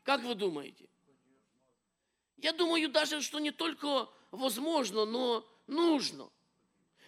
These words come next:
Я думаю, друзья, что временами Бог намеренно создаёт обстановку, чтобы посмотреть. Или мы будем, как, знаете, такие ленивые рабы, которые пришли только попользоваться от Бога. Или всё-таки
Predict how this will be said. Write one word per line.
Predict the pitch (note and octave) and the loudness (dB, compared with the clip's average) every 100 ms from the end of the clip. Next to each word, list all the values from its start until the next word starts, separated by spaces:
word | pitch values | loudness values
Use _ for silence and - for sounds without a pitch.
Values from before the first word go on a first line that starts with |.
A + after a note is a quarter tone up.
| _ | _
Я | A#3 | 0
думаю, | C#4 E4+ E4 | 2 4 2
друзья, | C4+ D#4 E4 | 2 0 2
что | D#4 - | 2 2
временами | D4 D4 D4 D#4 E4+ D#4+ D4 A3+ - - | 0 0 0 0 0 2 0 -4 -16 -8
Бог | G#3+ F#3 C#4+ | -6 2 2
намеренно | C4 C#4 D4 E4 E4 D4 C4+ C4 G#3+ - - | 4 2 2 2 2 2 0 -2 -4 -8 -14
создаёт | - - C4+ F3 C4 D4+ C#4+ A3 | -6 -2 -2 0 2 2 2 0
обстановку, | - - A#3+ C#4+ E4 B3+ - G#3+ G#3+ - _ _ _ _ _ - | -4 -6 -2 2 2 2 -2 -2 -2 -6 _ _ _ _ _ -10
чтобы | - D4 - | -4 -2 -2
посмотреть. | D4+ C#4+ C#4+ D4+ C#4+ G#3 - | 0 0 -2 -2 2 2 2
Или | D4+ | -4
мы | D#4 C4+ | -4 -4
будем, | D4+ C#4 C4 | -6 -8 -2
как, | C#4+ C4+ | -2 0
знаете, | C#4 C#4 B3 | 0 -2 -4
такие | A#3+ G#3+ C4 B3 F#3+ - - | -10 -10 -6 -6 -8 -18 -12
ленивые | A#3 C#4 C#4 B3+ C4 | -4 -2 -2 0 2
рабы, | C4+ B3+ D#4 | 4 4 2
которые | C4+ A#3 A#3 A3 | 0 -2 -2 -2
пришли | A3 A3+ - C#4 - - - | -2 -4 -2 -2 -4 -20 -2
только | C4+ B3+ B3 | 0 0 -2
попользоваться | B3+ A#3+ C4+ A#3 B3 - B3 | -2 0 0 0 -4 -4 -6
от | |
Бога. | G#3 B3 F#3+ D#3 - - | -4 -2 -2 -2 -10 -10
Или | A#3+ C4 | -2 2
всё-таки | A#3+ - - E4 D#4+ - B3 - | 2 0 0 0 0 -2 -2 -2